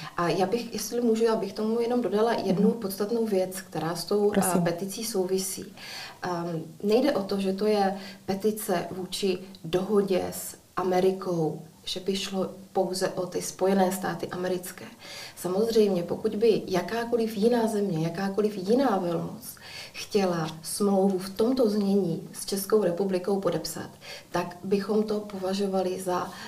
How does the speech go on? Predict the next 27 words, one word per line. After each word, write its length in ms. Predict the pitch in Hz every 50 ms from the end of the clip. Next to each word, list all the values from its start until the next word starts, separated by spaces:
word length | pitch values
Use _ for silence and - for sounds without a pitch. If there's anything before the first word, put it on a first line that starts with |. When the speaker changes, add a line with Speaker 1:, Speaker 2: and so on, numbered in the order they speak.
| - - -
Speaker 1:
alarmující 840 | 190 185 190 196 208 220 214 196 185 180 180 - - - 190 180 - -
a 80 | 190
za 120 | 190 196 196
nebezpečné. 760 | 190 180 170 185 185 - - - 175 - - 185 170 170 170
A 140 | - - 196
ta 140 | - 247 247
naše 240 | 247 247 247 -
aktivita 760 | - - 190 - - 202 196 190 190 190 190 185 175 170 175 -
by 80 | 196 190
byla 380 | 190 196 196 196 196 - -
úplně 340 | 190 - - 196 196 202 202
stejná. 540 | 202 - - 175 170 175 170 156 156 160 160 - - - - - - - - - - - - - - - - - - - -
Speaker 2:
Eh, 100 | 175 170
pojďme 400 | 170 - 165 165 160 196 226 233
nyní 560 | 226 220 220 214 208 208 202 196 202 190 196
k 320 | 196 - 190 175 165 165 170
samotnému 640 | - - 185 170 170 170 160 185 170 160 147 147
sjezdu. 500 | - - 160 151 156 156 151 156 175 180
V 120 | 190 185 -
Plzni 400 | - 175 175 165 160 185 180 180
má 200 | 180 180 175 127
o 60 | 165
tomto 300 | 156 170 170 160 180 175
víkendu 500 | 165 160 - - 175 175 170 170 170 170 - - - - -
proběhnout 520 | - 185 170 156 170 175 180 175 170 165
pětačtyřicátý 1120 | 175 - - 170 165 175 170 - - - 185 170 180 175 - - 170 165 170 170 156 135
sjezd. 480 | 123 - - 160 156 156 185 - -